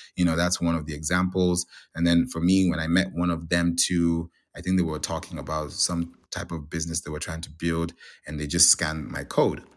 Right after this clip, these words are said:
and they scanned my code, and that was it. So these kind of things allow you to connect with people, and it saves you time because there's no way you can get someone's business card physically,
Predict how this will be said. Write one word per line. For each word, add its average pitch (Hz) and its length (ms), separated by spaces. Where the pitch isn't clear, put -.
and 82 100
they 76 80
scanned 85 260
my 78 120
code, 78 220
and 73 160
that 73 160
was 65 160
it. - 180
So 90 380
these 120 180
kind 117 220
of 92 120
things 101 300
allow 87 280
you 92 180
to 85 120
connect 85 360
with 80 120
people, 92 480
and 87 140
it 82 120
saves 90 340
you 87 100
time 87 500
because 82 640
there's 85 260
no 101 160
way 98 160
you 90 140
can 87 180
get 85 140
someone's 82 400
business 80 500
card 98 360
physically, 101 600